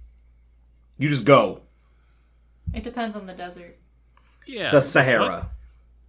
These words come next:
Speaker 3: I'm just
Speaker 2: The
Speaker 3: gonna
Speaker 2: Sahara?
Speaker 3: die.
Speaker 2: No.
Speaker 3: Zero dollars.
Speaker 1: How, how,
Speaker 3: Like,
Speaker 1: they're, you're
Speaker 3: that's
Speaker 1: just
Speaker 3: a
Speaker 1: not
Speaker 3: death
Speaker 1: going?
Speaker 3: sentence. You've
Speaker 2: Yeah.
Speaker 3: exiled me to the fucking desert. I can't survive in the fucking desert.
Speaker 1: You gotta, you gotta wander through the desert like Moses or Jesus.
Speaker 2: No.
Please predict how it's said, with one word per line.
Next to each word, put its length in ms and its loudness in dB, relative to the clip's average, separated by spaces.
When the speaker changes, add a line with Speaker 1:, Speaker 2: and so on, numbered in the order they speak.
Speaker 3:
I'm 100 -8
just 160 -8
Speaker 2:
The 60 -4
Speaker 3:
gonna 180 -4
Speaker 2:
Sahara? 340 0
Speaker 3:
die. 180 -6
Speaker 2:
No. 580 -16
Speaker 3:
Zero 360 -6
dollars. 400 -2
Speaker 1:
How, 60 -8
how, 60 -6
Speaker 3:
Like, 240 -10
Speaker 1:
they're, 160 -2
you're 120 -2
Speaker 3:
that's 100 -6
Speaker 1:
just 40 -2
Speaker 3:
a 40 -4
Speaker 1:
not 180 2
Speaker 3:
death 100 0
Speaker 1:
going? 220 2
Speaker 3:
sentence. 240 -16
You've 220 -6
Speaker 2:
Yeah. 60 -2
Speaker 3:
exiled 440 -4
me 120 -6
to 80 -6
the 100 -6
fucking 340 -10
desert. 340 -10
I 200 -8
can't 280 -12
survive 300 -14
in 60 -18
the 80 -18
fucking 360 -16
desert. 260 -10
Speaker 1:
You 60 2
gotta, 220 8
you 60 -6
gotta 240 10
wander 300 2
through 160 -2
the 80 0
desert 400 4
like 220 -2
Moses 420 0
or 140 -2
Jesus. 560 -8
Speaker 2:
No. 540 -16